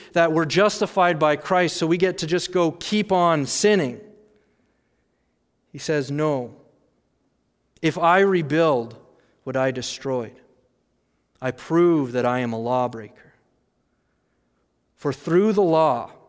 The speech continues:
I died to the law, so that I might live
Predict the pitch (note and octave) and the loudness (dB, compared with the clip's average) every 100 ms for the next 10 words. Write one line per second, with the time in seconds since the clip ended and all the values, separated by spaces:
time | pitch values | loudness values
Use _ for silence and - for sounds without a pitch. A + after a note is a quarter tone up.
0 | _ _ _ _ _ _ C3+ D3+ D3+ B2+ | _ _ _ _ _ _ -2 0 0 -2
1 | A#2+ A#2 A2+ A2+ - _ _ B2 A2+ A2+ | -4 -4 -8 -12 -18 _ _ -18 -16 -16
2 | A2+ A2+ _ _ _ _ _ _ _ - | -18 -20 _ _ _ _ _ _ _ -8
3 | D3+ D3 C#3+ C#3 C#3+ C3+ B2 C#3 D#3 D#3 | 0 2 2 0 0 -2 -2 0 2 0
4 | C#3 | -4